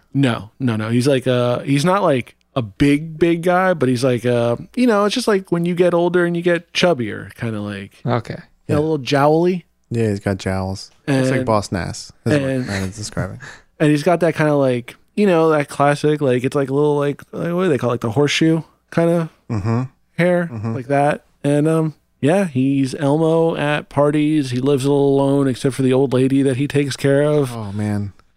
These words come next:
Speaker 3: There's only one acceptable dress up at that age.
Speaker 1: I am okay to think that's weird, right?
Speaker 3: Oh,
Speaker 1: Like,
Speaker 3: hundred percent.
Speaker 1: it's, okay.
Speaker 3: That's, that's incredibly
Speaker 2: Has he
Speaker 3: weird.
Speaker 2: been doing it, like, since Elmo existed? It's, it's his career?
Speaker 1: I hope so. I
Speaker 2: And
Speaker 1: mean,
Speaker 2: he's
Speaker 1: this, he said that's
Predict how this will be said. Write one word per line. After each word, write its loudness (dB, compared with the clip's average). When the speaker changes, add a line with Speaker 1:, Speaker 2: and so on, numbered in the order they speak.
Speaker 3:
There's 2
only 4
one 2
acceptable -2
dress -4
up -6
at -8
that -4
age. -10
Speaker 1:
I 4
am -2
okay 2
to 0
think -2
that's -2
weird, -2
right? -4
Speaker 3:
Oh, 0
Speaker 1:
Like, 0
Speaker 3:
hundred -4
percent. -2
Speaker 1:
it's, -16
okay. -2
Speaker 3:
That's, -4
that's 0
incredibly 2
Speaker 2:
Has 0
he -2
Speaker 3:
weird. -2
Speaker 2:
been -2
doing 2
it, -2
like, 0
since -2
Elmo 2
existed? -2
It's, -4
it's -2
his 2
career? 2
Speaker 1:
I 0
hope -4
so. -6
I 2
Speaker 2:
And 4
Speaker 1:
mean, -2
Speaker 2:
he's -4
Speaker 1:
this, 0
he 0
said 0
that's -2